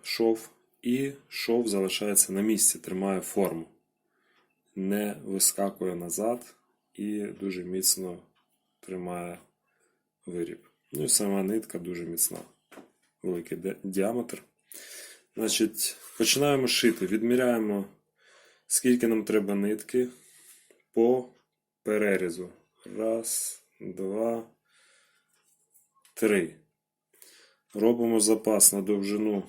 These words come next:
однієї голки, другої голки. І ще давайте отакий запас. <laughs> На всякий випадок.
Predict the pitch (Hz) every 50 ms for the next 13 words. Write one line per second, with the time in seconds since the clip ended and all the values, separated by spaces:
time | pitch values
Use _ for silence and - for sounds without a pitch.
0 | - _ - 104 101 98 101 107 104 107 110 113 117 117 113 113 120 120 120 117
1 | - - 117 113 - - - - - - 110 95 104 101 110 117 120 120 120 117
2 | 113 110 110 113 113 113 110 110 - 110 107 - - _ - - - - - -
3 | _ _ _ - - 147 - - - 143 135 127 127 120 120 113 101 - 110 107
4 | 104 107 98 - 101 95 90 95 92 - 92 87 82 - - - - - - -
5 | - - - - - _ _ _ _ _ _ - 107 110 107 - - - 127 127
6 | 123 - 107 98 95 - - 92 92 87 85 87